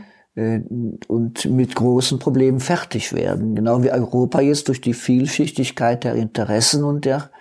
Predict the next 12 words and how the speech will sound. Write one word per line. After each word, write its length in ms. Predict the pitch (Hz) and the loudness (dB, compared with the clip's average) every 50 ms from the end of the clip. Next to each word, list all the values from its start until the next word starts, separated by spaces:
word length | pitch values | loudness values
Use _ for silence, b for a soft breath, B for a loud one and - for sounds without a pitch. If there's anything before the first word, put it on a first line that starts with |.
| B B B B B B B B | B B B B B B B B
vielen 420 | - - - 131 135 135 127 120 | -10 -4 0 2 2 2 2 2
Länder 460 | 113 113 123 123 139 143 143 139 - | 2 2 2 2 2 2 2 2 2
ja 220 | - 127 120 113 - | 2 2 2 2 2
auch 220 | 127 135 135 - - - | 0 0 0 -2 -4 0
immer 400 | - 160 175 180 175 151 131 117 | 0 2 2 2 0 0 2 2
wieder 420 | 123 123 117 123 139 147 156 - | 2 2 4 4 2 0 0 -2
Interessenskonflikte 1200 | - - 131 123 135 123 - 110 107 - - 120 117 - - 135 143 - - 151 156 156 - - | -4 -4 -2 -2 -2 0 0 0 0 0 0 0 -2 -2 -2 -4 -4 -2 -2 -2 -2 -2 -4 -4
bewältigen 720 | 131 127 127 113 123 120 120 127 123 - 147 151 139 135 135 | -2 0 0 2 2 4 2 2 2 0 -2 -2 0 -2 0
muss 180 | 139 139 131 | 0 0 2
und 120 | 127 123 123 | 2 0 0
versuchen 500 | - 120 113 107 113 120 123 - 131 120 | -2 -2 0 2 2 0 2 0 0 0
dann 300 | 117 123 127 127 127 B | 2 2 0 0 -2 B